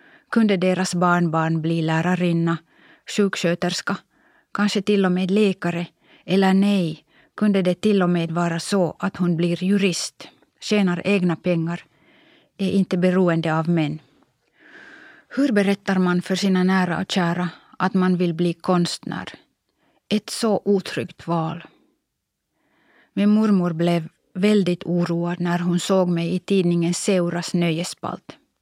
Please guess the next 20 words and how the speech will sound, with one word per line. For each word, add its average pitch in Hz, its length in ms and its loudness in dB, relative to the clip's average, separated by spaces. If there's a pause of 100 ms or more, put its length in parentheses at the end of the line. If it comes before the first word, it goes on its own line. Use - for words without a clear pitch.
(600)
Hennes 196 360 0
älskade 208 500 -2
barnbarn, 170 720 0 (680)
nu 202 260 2
en 185 120 0
debuterande 180 720 0
författare, 196 760 -4 (140)
stod 196 400 0
bredvid 190 460 0
den 165 180 0
farlige 175 580 0
Jörn 175 360 2
Donner 165 440 0 (360)
på 175 80 -2
ett 180 120 -4
förlagskalas. 160 1120 -2 (1500)
Hon - 340 -4
verkade 196 400 2
inte 185 260 0
nöjd, 180 420 0